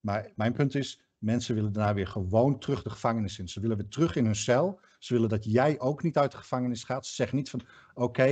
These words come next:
eh, er zijn een groep mensen die, die willen dit nooit weer herhalen en willen gewoon geen overheid.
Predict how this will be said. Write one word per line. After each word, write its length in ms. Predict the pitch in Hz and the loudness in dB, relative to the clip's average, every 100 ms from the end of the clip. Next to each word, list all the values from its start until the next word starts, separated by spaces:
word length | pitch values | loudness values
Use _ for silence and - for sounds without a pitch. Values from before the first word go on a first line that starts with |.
| 151 - _ _ | 2 -8 _ _
eh, 140 | 113 | -4
er 120 | 110 | -2
zijn 160 | 110 135 | 0 0
een 60 | 123 | 0
groep 200 | 123 120 | -2 2
mensen 340 | 120 117 117 | 2 2 -2
die, 120 | 110 | 0
die 140 | 110 113 | 2 4
willen 200 | 123 113 | 4 4
dit 200 | 117 117 | 2 2
nooit 380 | 113 127 135 | 2 4 4
weer 160 | 135 117 | 4 2
herhalen 520 | 117 104 110 113 113 | 2 0 0 0 -2
en 120 | 104 | -6
willen 180 | 98 104 | -6 -6
gewoon 240 | 104 104 - | -4 -6 -4
geen 220 | 123 123 | -4 -4
overheid. 520 | 120 120 113 117 - | -6 -2 -2 -2 -4